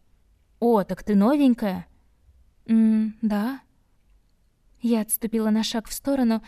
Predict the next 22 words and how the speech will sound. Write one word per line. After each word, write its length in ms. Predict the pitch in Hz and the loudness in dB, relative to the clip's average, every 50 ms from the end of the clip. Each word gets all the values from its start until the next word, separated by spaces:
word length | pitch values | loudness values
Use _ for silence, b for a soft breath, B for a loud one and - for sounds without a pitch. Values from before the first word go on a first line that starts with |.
| B B | B B
собираясь 520 | - - - 262 233 254 247 233 226 220 - | -10 -6 -4 -2 0 0 0 0 -2 -4 -4
присесть 600 | - 226 226 214 - - 262 277 - - - - | -4 -6 -4 -4 -4 -4 -6 -6 -6 -8 -12 -10
и 80 | - 269 | -8 -6
собрать 460 | - - 277 233 226 247 247 - - | -4 -2 -2 -2 -2 -4 -4 -6 -6
книги, 360 | - 294 269 208 180 185 165 - _ _ _ _ _ _ _ _ _ _ | -2 0 0 0 0 -2 -8 -12 _ _ _ _ _ _ _ _ _ _
но 300 | - 208 208 214 247 302 | 0 2 2 4 2 2
была 280 | 285 277 247 226 208 202 | 2 2 2 2 0 0
остановлена 640 | 196 - - 214 202 196 202 202 202 214 208 202 | -2 -2 -2 -2 0 0 0 0 0 0 0 2
мужской 400 | 196 196 190 - - - 190 190 | 0 0 -2 -6 -8 -8 -6 -6
рукой. 380 | 190 196 - - 185 175 170 - _ _ _ _ _ _ _ _ _ _ _ _ _ _ _ _ _ _ _ _ _ _ _ _ _ _ | -6 -6 -8 -10 -14 -14 -14 -18 _ _ _ _ _ _ _ _ _ _ _ _ _ _ _ _ _ _ _ _ _ _ _ _ _ _
Студент 680 | - - - - 247 220 196 240 302 330 330 - - | -18 -8 -4 -2 0 0 0 0 0 -2 -4 -6 -4
перехватил 600 | - 277 247 240 - - 240 233 - - 240 233 | -2 0 0 0 0 0 -2 -2 0 0 0 2
меня 280 | 214 214 208 208 208 202 | 2 2 2 2 0 0
чуть 200 | - 220 202 - | -2 -6 -6 -4
повыше 400 | - 208 190 202 180 - - 202 | -4 -2 -2 -2 -2 -2 -2 -2
локтя 480 | 214 226 277 - - - - 294 285 - _ _ _ _ | -2 -2 -2 -4 -4 -6 -6 -6 -6 -8 _ _ _ _
и 80 | - 262 | -6 -2
потянул 420 | - 277 - - 247 233 233 226 | -2 -2 0 2 2 4 4 4
на 100 | 220 226 | 2 2
себя. 360 | 214 - - 226 196 160 - - _ _ _ _ _ _ _ _ _ _ _ _ _ _ _ _ | 0 0 -2 -4 -6 -8 -12 -16 _ _ _ _ _ _ _ _ _ _ _ _ _ _ _ _
«Заработок 640 | - 196 185 214 226 240 233 214 190 190 185 185 - | -6 -2 0 2 4 4 2 2 0 -2 -4 -2 -2
интересует?» 760 | 196 190 202 190 196 196 - - 262 269 254 214 - - | -2 0 0 0 0 -2 -2 -4 -2 -2 -2 -4 -6 -12